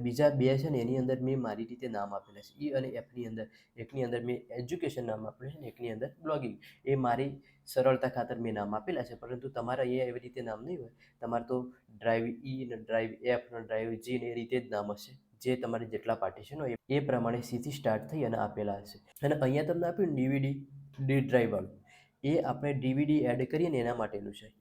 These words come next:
એ આપણા કોમ્પ્યુટરનું પાર્ટીશન નથી. તો અહીંયા મારા કોમ્પ્યુટરની વાત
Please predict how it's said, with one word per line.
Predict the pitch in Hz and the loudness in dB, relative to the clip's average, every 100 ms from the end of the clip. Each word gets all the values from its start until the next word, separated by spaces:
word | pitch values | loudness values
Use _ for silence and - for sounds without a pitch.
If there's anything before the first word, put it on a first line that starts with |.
| 127 | -2
એ | 143 123 | -2 -2
આપણા | 113 127 135 | -2 0 -2
કોમ્પ્યુટરનું | 117 113 120 120 117 117 | -4 -8 -6 -6 -6 -2
પાર્ટીશન | 101 101 104 113 107 | -2 -2 -8 -8 -14
નથી. | 107 - - - _ - | -14 -16 -20 -20 _ -6
તો | 123 127 | -4 0
અહીંયા | 127 147 147 | 2 4 4
મારા | 120 120 135 | 4 4 2
કોમ્પ્યુટરની | 143 135 135 127 120 | 0 0 2 2 2
વાત | 107 | 0